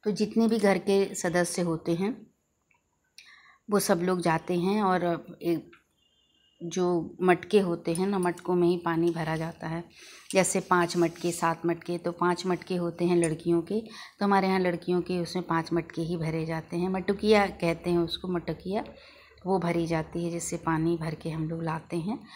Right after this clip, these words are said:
तो ये सारे जो पानी भरने का काम करते हैं, सारे पुरुष ही करते हैं,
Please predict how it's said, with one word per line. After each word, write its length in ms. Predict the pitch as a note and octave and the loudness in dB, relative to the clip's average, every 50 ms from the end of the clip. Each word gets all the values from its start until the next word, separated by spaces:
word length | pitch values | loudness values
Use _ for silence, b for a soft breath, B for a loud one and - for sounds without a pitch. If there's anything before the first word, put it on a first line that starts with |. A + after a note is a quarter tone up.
| B B B B | B B B B
तो 60 | A3 | 0
ये 140 | G#3 G#3+ A3+ | 4 4 4
सारे 600 | A3 A3+ G#3+ F#3+ F#3 F#3+ F#3+ F#3+ F#3+ F#3+ F#3+ F#3 | 6 6 6 6 6 6 4 2 2 0 0 -2
जो 100 | F3 F#3 | -4 -4
पानी 280 | - F#3+ F3+ F3 F3+ F3 | -2 0 0 2 2 2
भरने 280 | F#3 F3+ E3+ F3 F3 | 0 0 2 2 2
का 100 | E3+ F3+ | 0 0
काम 260 | F3 F3 E3+ E3+ E3+ | -2 0 0 0 0
करते 340 | E3+ E3 E3 D#3+ E3 - F3 | 0 0 -4 -6 -4 -4 -2
हैं, 120 | F3 F3+ F3+ | -2 -2 -2
सारे 280 | - - E3 D#3 E3 | -2 -2 -2 -2 -2
पुरुष 540 | E3+ E3 - E3 D#3 E3+ E3 - - - - | -4 -4 -6 -6 -4 -4 -6 -6 -8 -8 -10
ही 60 | F3 | -10
करते 400 | E3+ - - D3+ - - - D#3+ | -10 -8 -8 -8 -8 -8 -8 -6
हैं, 200 | D#3+ D#3 E3 E3 | -4 -2 -4 -4